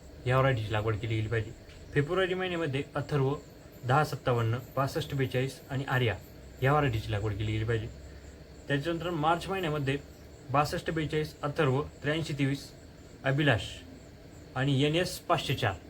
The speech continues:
या व्हरायटीची लागवड केली गेली पाहिजे. एप्रिल महिन्यामध्ये शाहो, बाहो, एकवीस चौऱ्याहत्तर, अ, पंचवीस सत्त्याऐंशी, अ,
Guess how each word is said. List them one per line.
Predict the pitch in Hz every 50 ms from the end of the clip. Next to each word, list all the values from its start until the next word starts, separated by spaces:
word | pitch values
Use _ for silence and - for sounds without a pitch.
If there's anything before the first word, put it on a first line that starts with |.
| - -
या | 123 127
व्हरायटीची | 131 123 113 104 98 110 110
लागवड | 110 110 110 113 107
केली | - - 113 110
गेली | 110 113
पाहिजे. | 113 113 110 110 110 - - - - - - - - - - - - - -
एप्रिल | 147 147 139 160 196 196
महिन्यामध्ये | 190 196 190 185 170 165 160 151 151
शाहो, | - - 156 135 120 123 135 151 - - - 135
बाहो, | 135 131 123 135 147 147 - - 143
एकवीस | 135 - - 165 -
चौऱ्याहत्तर, | - 165 156 156 135 117 - 127 139 - - - - - - - - - - - - - -
अ, | 120 110 110 113
पंचवीस | 113 - 143 143 135 - 175 - -
सत्त्याऐंशी, | 160 131 - 131 117 110 - - 156 - - - - - - - - - - - -
अ, | -